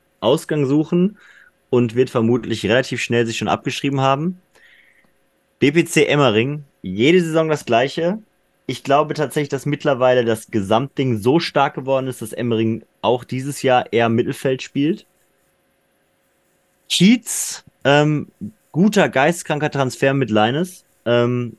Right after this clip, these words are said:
der extrem viel ausmachen wird da oben. Ähm, dennoch glaube ich, dass es nicht reicht für einen Titel,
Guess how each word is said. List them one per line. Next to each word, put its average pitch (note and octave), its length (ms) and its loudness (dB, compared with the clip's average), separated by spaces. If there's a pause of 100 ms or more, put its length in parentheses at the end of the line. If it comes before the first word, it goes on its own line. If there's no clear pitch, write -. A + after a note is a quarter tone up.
(140)
der A2+ 560 2
extrem D#3+ 800 -2 (760)
viel - 340 -2
ausmachen D#3 520 -2
wird D#3 180 -4
da - 120 0
oben. E3+ 420 -2 (840)
Ähm, B2 600 -2 (220)
dennoch D#3+ 420 2
glaube C3+ 420 2
ich, C#3 160 -4
dass B2 220 -4
es A#2 220 -8
nicht A#2+ 460 0
reicht B2 420 0
für - 260 0
einen G2+ 300 0
Titel, F#3 560 0